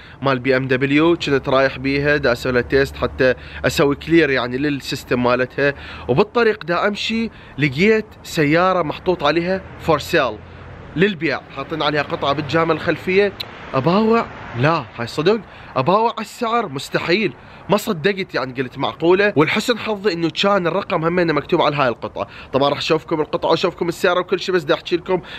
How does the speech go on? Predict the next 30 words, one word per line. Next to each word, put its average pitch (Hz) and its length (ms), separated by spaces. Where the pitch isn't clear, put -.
القصة 151 340
بشكل 143 320
بسيط. 117 340
طبعا، 226 540
آه، 131 960
أنا 185 100
بصراحة 190 340
ما 202 60
كنت 208 180
شايل 165 280
وياي 151 240
كاش 143 320
هواي، 151 200
لأن 156 140
ما 190 60
كنت 175 220
متوقع 170 400
إن 156 100
أنا 156 160
راح - 120
أشتري 139 280
السيارة. 113 560
المهم 208 240
دقيت 202 360
على 165 80
الرقم، 185 560
هي 151 240
مريا 156 340
صاحبة 135 400
السيارة، 131 460